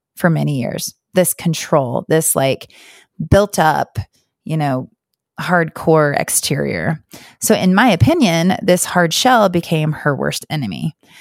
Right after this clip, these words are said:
Her careful control of her emotions and, like,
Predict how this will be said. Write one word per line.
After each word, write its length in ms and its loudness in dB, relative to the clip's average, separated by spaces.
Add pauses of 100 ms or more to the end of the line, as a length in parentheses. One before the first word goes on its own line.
(200)
Her 180 2
careful 580 0
control 400 0
of 100 -2
her 120 -4
emotions 840 0
and, 260 -6
like, 200 -8